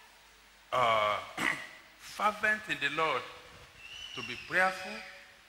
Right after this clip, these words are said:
to make sure you obey his word continually. persistently,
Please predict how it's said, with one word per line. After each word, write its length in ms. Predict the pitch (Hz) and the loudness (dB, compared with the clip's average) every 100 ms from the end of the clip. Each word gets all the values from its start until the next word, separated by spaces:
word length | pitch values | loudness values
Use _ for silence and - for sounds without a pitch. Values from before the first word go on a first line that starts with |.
| - - - - - - - - - - - - - | -20 -20 -20 -20 -20 -20 -20 -20 -20 -20 -20 -20 -14
to 40 | 147 143 | -12 -8
make 160 | 190 226 | -8 -8
sure 320 | - 202 196 208 - - - - - - - - - 127 | -8 -6 -6 -8 -16 -20 -20 -20 -20 -20 -20 -20 -20 -16
you 240 | 135 147 | -10 -8
obey 440 | 143 127 113 180 202 180 | -8 -8 -6 -6 -6 -8
his 280 | 135 - 131 | -8 -8 -4
word 320 | 139 151 117 - - - - - - - - - - | 2 2 2 -2 -6 -6 -6 -6 -10 -16 -18 -18 -14
continually. 840 | - 151 - - 180 180 170 156 120 - - - | -2 -2 -2 -6 0 6 6 4 -2 -6 -10 -6
persistently, 800 | 131 - 185 - 160 151 147 117 | -6 -6 -6 0 0 0 -6 -6